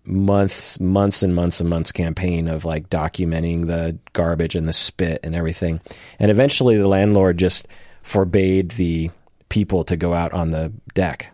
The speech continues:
The landlord just said, "You can't, you know, I'm gonna lock the door. You as tenants are, are barred from going out on the deck anymore because you, you haven't been able to, um, change your behavior." And the,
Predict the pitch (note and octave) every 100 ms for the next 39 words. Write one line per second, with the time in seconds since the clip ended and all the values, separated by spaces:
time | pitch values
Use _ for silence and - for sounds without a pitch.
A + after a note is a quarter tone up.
0 | _ _ _ _ _ _ _ _ E2+ E2+
1 | E2 E2 E2 D#2 D#2+ - F2+ E2 D#2+ -
2 | _ _ - F#2 F#2 - A2 G#2 - -
3 | F2 E2+ F#2+ F#2 F2 F#2 G2 - F#2 E2+
4 | F2+ E2+ D#2+ - - _ _ _ - G2
5 | G2+ G2+ - - - F#2+ F#2 - - F#2+
6 | E2+ - - _ - - F2+ F2 - -
7 | G2 F#2 G2+ F#2+ F#2 - F2+ F2 E2+ E2+
8 | E2 D#2+ D#2 D#2+ - D2 - - G2+ -
9 | - E2+ D#2 D#2+ - - - - - _
10 | _ F2+ F2 F2+ - F#2 F#2 F2+ F2 E2
11 | F#2 E2 E2 E2 - - D#2+ D#2 D#2+ -
12 | _ - _ - F#2+ F2 F2 F#2+ - -
13 | _ - - - F#2+ F2 D2+ D#2+ F2+ E2+
14 | D2 - F#2+ E2+